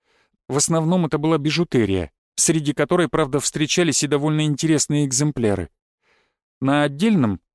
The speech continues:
самом маленьком прилавке вообще обнаружились украшения, явно сделанные из дорогих металлов и камней. Это я понял сразу, так как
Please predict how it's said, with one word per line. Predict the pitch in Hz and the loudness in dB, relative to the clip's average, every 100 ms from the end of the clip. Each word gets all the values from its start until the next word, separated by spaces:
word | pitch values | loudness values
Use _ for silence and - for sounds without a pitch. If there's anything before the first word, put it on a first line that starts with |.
| - | -4
самом | - 139 139 | 0 0 0
маленьком | 147 151 131 123 127 | 0 0 0 0 0
прилавке | 131 147 208 - 135 | 0 2 0 0 -2
вообще | 151 - - 190 | -2 0 0 0
обнаружились | 127 151 190 160 165 156 | 0 0 0 2 2 0
украшения, | - 151 - 220 151 135 | -2 -2 0 0 0 0
явно | 151 151 143 | 0 0 -2
сделанные | 127 185 160 151 | 0 0 2 2
из | 143 | 2
дорогих | 127 143 139 170 - | 0 0 0 -2 -2
металлов | 143 175 180 135 143 | -4 0 0 0 -4
и | |
камней. | - 156 143 117 95 - _ _ _ | -2 0 2 2 0 -4 _ _ _
Это | 139 139 | -2 0
я | 131 | 0
понял | 127 151 147 147 | 0 0 2 2
сразу, | - 214 139 110 | 2 2 0 -2
так | 156 | -4
как | - | -2